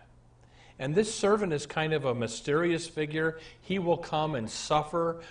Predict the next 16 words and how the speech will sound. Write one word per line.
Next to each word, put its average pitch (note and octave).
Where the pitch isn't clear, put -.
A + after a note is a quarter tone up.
for A#2+
the A#2+
sins C#3+
of A2+
others. D#3+
I -
don't B3+
think D#3
Isaiah C3
quite C#3+
knew C3
who A3
he D3+
was A#2
prophesying D#3
about, D3+